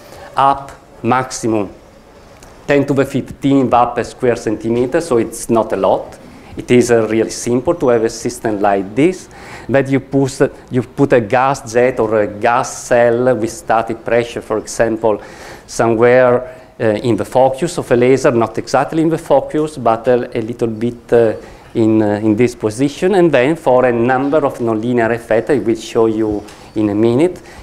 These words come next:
you can generate the odd consecutive high order odd harmonics of a fundamental radiation, okay? And, uh, at the output,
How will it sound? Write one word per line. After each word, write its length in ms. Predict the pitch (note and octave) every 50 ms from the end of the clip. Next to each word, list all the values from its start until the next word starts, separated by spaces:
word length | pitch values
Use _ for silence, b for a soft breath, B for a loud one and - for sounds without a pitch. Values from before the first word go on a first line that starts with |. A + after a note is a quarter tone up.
| B
you 120 | B D3 D#3
can 300 | - D3+ B2+ C3+ B2+ A#2+
generate 600 | B2 C#3 C#3 D#3 D#3+ C3+ A2+ A2 A2 B2+ C3+ -
the 300 | D#3 A#2 A2+ A#2 A#2+ - - - - - - _ _ -
odd 380 | A#2 B2 C3 D3+ D#3+ - - -
consecutive 920 | - C3+ B2 - - - C3 A#2+ - C#3 C3 - - D3+ D#3+ E3 D#3+ E3 - - - - - - - - -
high 440 | - - - D3 D3+ D#3 E3+ C#3 B2
order 500 | A#2+ A2+ A#2 A#2+ A#2 A#2+ C3+ C#3 C#3 C#3 - - -
odd 220 | C3 C3 C3+ C3+
harmonics 720 | C#3 C3 C3 B2 A2 A2 G#2+ G#2 G#2+ A#2+ B2 - - - - B B B B B
of 100 | A#2 A2+
a 60 | A#2 A#2
fundamental 680 | - B2 A2+ A2+ A2 G#2 G#2 G2 F#2+ - G#2 G2 F#2+
radiation, 480 | G2 F2+ G2+ F#2 E2+ - - - - - _ _ - - -
okay? 260 | - - G2 G#2 G#2 - - - - - - - - - - - - - - - - - - B B B B B B B B B B B B B
And, 320 | - B2+ B2+ B2+ B2 B2
uh, 180 | C#3 C3+ C3+ C3 - - - B B B B B B -
at 180 | - C3 - -
the 260 | G#2+ A2+ A#2+ C3 C#3
output, 640 | B2+ B2+ B2+ B2 A#2+ - - D#3 E3 D#3+ - -